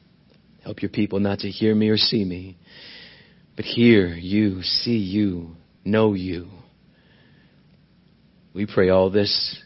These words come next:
for the glory of God and for the sake of Christ. Amen. You may be seated. Once again, we examine the prayer of our Lord Jesus Christ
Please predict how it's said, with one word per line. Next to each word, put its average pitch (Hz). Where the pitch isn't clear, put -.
for -
the 92
glory 104
of 107
God 87
and 85
for -
the 92
sake -
of 90
Christ. -
Amen. 85
You 90
may 92
be 85
seated. 92
Once 123
again, 147
we 104
examine 101
the 92
prayer 123
of 101
our 107
Lord 110
Jesus 113
Christ 117